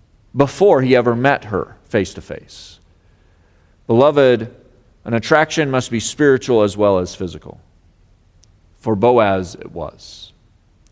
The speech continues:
For Boaz it was. What a great lesson for you and I. Wherever we're at, how more we should be growing spiritually. And especially if you're a young person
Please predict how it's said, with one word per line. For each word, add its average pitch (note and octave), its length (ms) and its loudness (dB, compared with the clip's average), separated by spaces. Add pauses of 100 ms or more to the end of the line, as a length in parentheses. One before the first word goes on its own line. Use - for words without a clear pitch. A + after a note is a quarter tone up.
(120)
For G#2+ 120 -10
Boaz F2+ 380 -4
it F2 100 -16
was. - 480 -20 (1120)
What E3+ 140 0
a A3+ 60 2
great B2+ 360 0
lesson F#2 540 -4 (680)
for A#2 100 0
you A#2+ 280 2
and G#2+ 100 -2
I. F#2+ 420 -4 (640)
Wherever G3 540 4
we're C3 140 4
at, B2 420 0 (960)
how E3+ 260 2
more D#3+ 480 2
we F#3 180 0
should F3+ 300 -6
be D#3+ 100 0
growing C3 540 -2
spiritually. A#2 840 -4 (1300)
And E3+ 240 0
especially A#3+ 800 0
if F#3+ 120 0
you're G3+ 180 2
a F#3 60 4
young F3+ 240 0
person F#2+ 420 -10